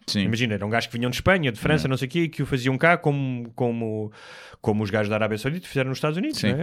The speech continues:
Speaker 2: é? Acho, acho difícil. Ahm, em relação ao supremacista branco, eu acho que pode acontecer. Há um, pode haver um maluquinho com uma arma
Speaker 1: Sim.
Speaker 2: e que maluquinho, quando eu digo maluquinho, não é maluquinho maluco, mas um gajo
Speaker 1: Sim.
Speaker 2: que tenha, goste de armas e queira matar pessoas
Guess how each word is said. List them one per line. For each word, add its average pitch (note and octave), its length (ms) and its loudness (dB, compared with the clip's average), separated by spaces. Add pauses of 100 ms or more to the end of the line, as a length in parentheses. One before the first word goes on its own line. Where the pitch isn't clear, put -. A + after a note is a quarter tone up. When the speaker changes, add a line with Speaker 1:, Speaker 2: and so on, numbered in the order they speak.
(120)
Speaker 2:
é? D#3 60 -4 (320)
Acho, G#2 280 -2
acho A2 240 -2
difícil. G#2 680 -4
Ahm, A2 500 0
em C#3+ 100 2
relação E3 340 2
ao E3+ 40 0
supremacista F3 580 -4
branco, A2+ 240 -2
eu A2 60 2
acho A2 160 -2
que G#2 60 -4
pode A#2+ 180 0
acontecer. C3+ 320 -2
Há A2 140 -2
um, A#2+ 180 2
pode B2 200 4
haver C3 120 4
um D3 80 4
maluquinho D3 400 2
com D3 80 -2
uma D3 160 4
arma F3 540 4
Speaker 1:
Sim. A2 200 -2 (220)
Speaker 2:
e B2+ 140 2
que D3+ 640 4 (300)
maluquinho, C3+ 300 2
quando F3 140 2
eu F3+ 60 4
digo F3+ 120 4
maluquinho, E3 340 4
não D#3 160 6
é D3 120 8
maluquinho C3 400 4
maluco, C#3 360 4
mas A2 180 2
um A#2+ 100 0
gajo C3+ 320 4
Speaker 1:
Sim. A#3 80 2
Speaker 2:
que G#3 60 2
tenha, A2+ 280 2
goste B2 260 2
de C#3 60 4
armas C#3+ 340 6
e C3 60 -4
queira B2+ 220 2
matar B2+ 240 0
pessoas D3 500 2